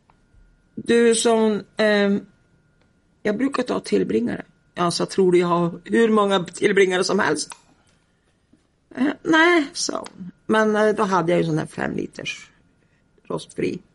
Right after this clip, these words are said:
tillbringare. Och turligt nog så var det ju samma sort på blommor. Så att jag slog bara dit kallvatten och så ställde jag ner bägge två.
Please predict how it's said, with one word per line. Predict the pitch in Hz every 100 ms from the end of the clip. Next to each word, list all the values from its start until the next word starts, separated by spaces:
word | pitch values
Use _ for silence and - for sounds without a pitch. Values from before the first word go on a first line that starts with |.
| _
tillbringare. | - 170 123 - - _ _ _ _ _ _ _ _ _ _ _
Och | 226
turligt | 247 254 247
nog | 220 214
så | 202
var | 196
det | 190
ju | 185
samma | 185 196 202
sort | 202 240 233
på | -
blommor. | 180 185 202 214 - _ _ _ _ _ _
Så | -
att | 202
jag | 277 311 311 -
slog | - 339
bara | 269
dit | 262 370
kallvatten | - 349 233 220 - 190
och |
så | - 208
ställde | - 165
jag | 139
ner | 160
bägge | 131 120 143
två. | - 107